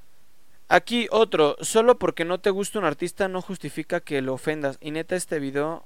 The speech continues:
se me hizo pendejo. Ojalá y lo borres. Lo mismo, no escucha todo, solamente escuchan lo que quieres.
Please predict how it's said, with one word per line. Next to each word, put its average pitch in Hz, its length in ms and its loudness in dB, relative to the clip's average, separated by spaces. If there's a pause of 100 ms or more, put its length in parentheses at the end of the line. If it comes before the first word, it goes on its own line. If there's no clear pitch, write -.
(140)
se - 180 -6
me 135 180 -6
hizo 160 300 -4
pendejo. 135 640 -4
Ojalá 139 400 0
y 165 80 -2
lo 151 160 -2
borres. 135 560 -4 (1500)
Lo 143 160 -6
mismo, 151 360 -6
no 139 140 -4
escucha 151 380 -6
todo, 143 300 -2
solamente 143 440 -8
escuchan 143 440 -10
lo 131 80 -10
que 131 120 -12
quieres. 135 460 -8